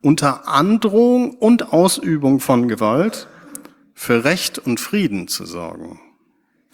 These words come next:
Die Kirche erkennt in Dank und Ehrfurcht gegen Gott die Wohltat dieser seiner Anordnung an.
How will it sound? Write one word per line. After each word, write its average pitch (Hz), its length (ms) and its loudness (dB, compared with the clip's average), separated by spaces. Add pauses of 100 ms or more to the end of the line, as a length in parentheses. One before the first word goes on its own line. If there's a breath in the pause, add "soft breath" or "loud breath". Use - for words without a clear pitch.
(520 loud breath)
Die 101 100 -6
Kirche 226 500 2
erkennt 151 440 2
in 123 180 0
Dank 180 300 4
und 143 180 -2
Ehrfurcht 180 560 2
gegen 139 260 6
Gott 160 360 2
die 131 180 4
Wohltat 175 840 2
dieser 214 420 2
seiner 151 380 2
Anordnung 135 680 2
an. 87 380 -10